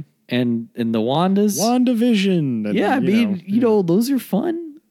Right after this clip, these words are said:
Speaker 1: right? Like, if you wanna, you know.
Speaker 2: Subscribe to Delphin Pod maybe and go listen to 'em.
Speaker 1: Yeah.
Speaker 2: Yeah.
Speaker 1: And there's nothing wrong with those things.
Speaker 2: Yeah.
Speaker 1: Honestly, there isn't. I know I sound like I'm,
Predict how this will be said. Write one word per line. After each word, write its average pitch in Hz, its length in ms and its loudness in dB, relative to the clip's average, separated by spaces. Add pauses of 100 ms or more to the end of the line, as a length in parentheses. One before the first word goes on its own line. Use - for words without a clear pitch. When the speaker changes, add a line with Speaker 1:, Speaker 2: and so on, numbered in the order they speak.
(200)
Speaker 1:
right? 196 420 -2
Like, 160 260 -4
if 156 160 -8
you 180 80 -2
wanna, 175 280 0 (300)
you 123 140 -8
know. 120 200 -12 (420)
Speaker 2:
Subscribe 208 420 -4
to 226 60 -4
Delphin 247 320 -4
Pod 226 220 0
maybe 170 260 2
and 120 80 -2
go 160 80 0
listen 214 280 -2
to 143 100 -6
'em. 110 60 -12 (240)
Speaker 1:
Yeah. 175 300 -6
Speaker 2:
Yeah. 180 100 -4
Speaker 1:
And 196 120 -8 (200)
there's 269 200 2
nothing 302 400 4
wrong 302 220 4
with 269 120 2
those 175 360 2
things. 110 320 0
Speaker 2:
Yeah. - 80 -8
Speaker 1:
Honestly, 156 480 0
there 104 220 0
isn't. 90 540 -4
I 135 140 -2
know 180 180 2
I 170 60 2
sound 156 360 -2
like 131 220 -2
I'm, 113 380 -6